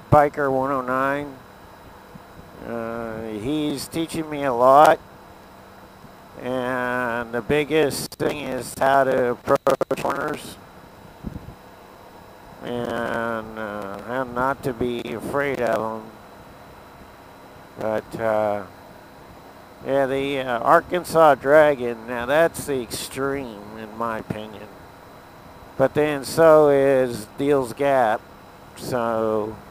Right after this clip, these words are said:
But if I go to Deals Gap,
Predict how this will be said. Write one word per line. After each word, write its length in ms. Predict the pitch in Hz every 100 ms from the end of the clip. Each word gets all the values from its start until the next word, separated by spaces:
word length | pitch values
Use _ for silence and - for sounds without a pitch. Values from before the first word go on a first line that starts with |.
| - - - - - - - - - - - - - - - - - - - - - - - -
But 200 | 143 156
if 160 | 156 -
I 180 | 196 196
go 300 | 175 180 180
to 100 | 156
Deals 440 | 160 175 170 135
Gap, 480 | 147 151 156 160 160